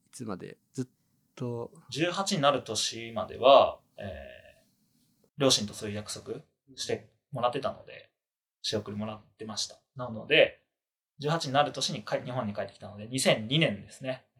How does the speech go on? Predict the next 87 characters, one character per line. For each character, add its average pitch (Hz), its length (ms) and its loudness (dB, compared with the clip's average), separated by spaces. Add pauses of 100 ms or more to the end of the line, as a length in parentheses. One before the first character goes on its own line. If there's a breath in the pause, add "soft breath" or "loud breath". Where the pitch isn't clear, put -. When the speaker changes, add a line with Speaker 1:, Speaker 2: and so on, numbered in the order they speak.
Speaker 2:
二 131 80 -8
千 135 140 -2
二 135 80 -2
年 131 100 -4
の 104 80 -4
夏。 104 420 -4 (1000)
二 139 60 -8
千 147 160 -2
二 143 80 -2
年 139 160 0
の 110 60 -4
八 - 280 -8
月 175 200 -4
ぐ 180 80 -2
ら 160 80 6
い - 20 -2
に 104 80 -4
帰 110 120 -8
っ 104 40 -8
て - 80 -18
き - 100 -20
ま - 120 -20
し - 80 -16
た、 - 100 -20
日 104 80 -12
本 101 140 -16
に。 - 80 -20 (200)
そ 143 60 -14
れ 151 80 -4
ま 165 140 2
で 123 80 6
は 95 80 4
向 104 120 -8
こ - 200 -14
う - 40 -18
で、 - 120 -20 (1040)
も 110 100 -8
う 101 60 -12
気 - 100 -8
ま 92 140 -8
ま 92 140 -18
に 104 200 -18 (340)
や 101 100 -18
っ - 40 -20
て - 160 -20
ま 107 140 -18
し - 80 -20
た - 80 -20
ね。 107 160 -20
楽 117 140 -6
し - 60 -4
か 110 100 -16
っ - 100 -20
た - 80 -20
で - 40 -20
す。 - 80 -14
Speaker 1:
あ、 135 40 0
じ 131 60 0
ゃ - 20 -6
あ - 20 -6
そ - 140 -14
こ 208 100 -2
ま 196 80 2
で 156 120 0
ト - 140 -12
ラ 165 120 -6
イ 165 100 -6
ア 160 60 -8
ス - 160 -10
ロ 156 180 -4
ン 160 160 -14 (160)
漬 127 180 -6
け 139 140 -4
と - 140 -12
い 92 160 -8
う 87 40 -18
か、 - 400 -8 (580)
み 123 100 -4
た 135 180 -4
い 127 40 -6
な 131 100 -10
感 143 180 -8
じ 143 120 -12
で 147 100 -2
は 107 80 -2
や 95 80 -10
っ - 40 -20